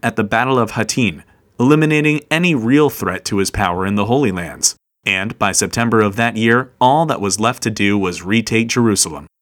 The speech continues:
It should have been easy for Saladin. With the Battle of Hattin, he had eliminated or captured nearly all the knights and lords who could lead the defense of Jerusalem against him.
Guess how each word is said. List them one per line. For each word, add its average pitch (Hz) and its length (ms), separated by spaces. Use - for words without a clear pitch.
It 107 160
should 156 200
have 139 100
been 143 240
easy 156 240
for 92 160
Saladin. 92 640
With 110 140
the 101 80
Battle 113 340
of 101 120
Hattin, 120 420
he 135 280
had 131 140
eliminated 131 680
or 98 200
captured 113 480
nearly 107 420
all 123 200
the 117 140
knights 101 360
and 95 160
lords 104 300
who 120 80
could 104 160
lead 120 280
the 104 60
defense 127 400
of 104 80
Jerusalem 95 560
against 120 380
him. 78 160